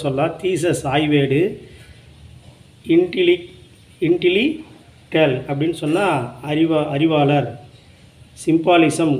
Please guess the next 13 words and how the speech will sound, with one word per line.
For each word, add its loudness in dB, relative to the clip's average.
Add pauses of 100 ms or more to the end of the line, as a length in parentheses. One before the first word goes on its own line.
(260)
குறியீட்டியல், 0 (1080)
அஸ்தட்டிக்ஸ் -2
அப்படின்னா -4
அழகியல் -2
அல்லது -2 (200)
முருகியல், 0 (760)
ஆர்டிஃபேக்ட்ஸ் 0
அப்படின்னு -2
சொன்னா -4 (100)
கலைப்படைப்புகள், -2 (420)
டெர்மினாலஜி -2
அப்படின்னு -2
சொன்னா -2